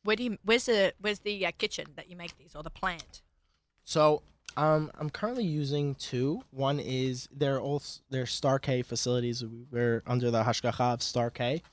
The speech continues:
Speaker 1: Uh-huh.
Speaker 2: and Star S. I don't know if you heard of Star S.
Speaker 1: What is
Speaker 2: Is
Speaker 1: that?
Speaker 2: it's a branch
Speaker 1: I know
Speaker 2: of Star K, which is,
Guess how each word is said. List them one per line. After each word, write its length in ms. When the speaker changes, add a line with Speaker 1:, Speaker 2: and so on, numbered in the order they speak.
Speaker 1:
Uh-huh. 220
Speaker 2:
and 240
Star 440
S. 460
I 60
don't 120
know 100
if 100
you 80
heard 180
of 60
Star 300
S. 280
Speaker 1:
What 120
is 100
Speaker 2:
Is 60
Speaker 1:
that? 160
Speaker 2:
it's 160
a 60
branch 480
Speaker 1:
I 80
know 40
Speaker 2:
of 80
Star 460
K, 440
which 240
is, 260